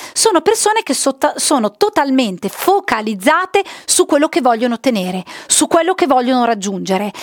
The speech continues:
Sono persone che sono orientate al risultato, sono persone che, eh, veramente ogni volta che magari parli con loro, eh, ti dicono che cosa sono riusciti a fare, ti dicono che cosa sono riusciti comunque ad ottenere,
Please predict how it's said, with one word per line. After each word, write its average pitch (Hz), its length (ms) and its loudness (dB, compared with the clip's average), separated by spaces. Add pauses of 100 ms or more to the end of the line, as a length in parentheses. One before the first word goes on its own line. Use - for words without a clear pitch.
(180)
Sono 349 280 2
persone 359 560 2
che 285 260 2 (220)
sono 311 260 2
orientate 294 480 2
al 311 80 0
risultato, 254 1000 0 (340)
sono 320 340 2
persone 330 580 2
che, 269 400 2 (240)
eh, 226 340 0
veramente 311 680 0
ogni 247 220 0
volta 277 340 0
che 269 320 0 (340)
magari 269 380 0
parli 285 280 0
con 247 160 0
loro, 277 460 2 (180)
eh, 247 300 -2
ti 294 120 0
dicono 285 460 0
che 247 140 -4
cosa 233 240 -2
sono 247 220 0
riusciti 254 320 -2
a - 20 -4
fare, 240 380 2
ti 233 100 -6
dicono 233 320 -2
che 233 140 -4
cosa 247 200 0
sono 285 240 2
riusciti 269 380 0
comunque 254 380 0
ad 208 80 -4
ottenere, 226 760 0